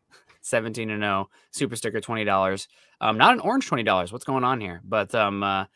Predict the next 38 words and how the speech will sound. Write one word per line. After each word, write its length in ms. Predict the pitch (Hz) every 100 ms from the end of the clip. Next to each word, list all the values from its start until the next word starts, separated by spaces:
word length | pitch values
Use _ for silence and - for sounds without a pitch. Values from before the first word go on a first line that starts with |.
| _ -
thank 160 | 147 135
you 80 |
so 140 | 131 127
much, 280 | 135 131 113
Broncos 320 | 113 113 104
seventeen 320 | 107 101 101
oh. 80 | 98
We 100 | 98
appreciate 540 | 98 113 - 110 107
it. 160 | 107 - - - -
Um, 160 | 120 120
so 120 | 170
back 240 | 190 214
to 80 | 202
the 80 | 160
Jags 340 | 123 110 98
here, 260 | 110 104 107 -
and 160 | 123
thank 160 | 127 107
you 100 | 104
so 140 | - 98
much, 140 | 90
Broncos 300 | 95 90 90
seventeen 260 | 92 92 95
oh. 40 |
He 80 | 107
said 100 | 104
he 60 |
found 240 | 92 87 87
it. 120 | 87 - -
<laughs> 300 | - - -
Um, 300 | 180 156 147 139 - - - -
the, 300 | 135 131 127
uh, 200 | 113 113 131 _ _ _ _ _ - - _ -
I 140 | 139
watched 300 | 170 156 -
the 40 | 131
game, 300 | 113 123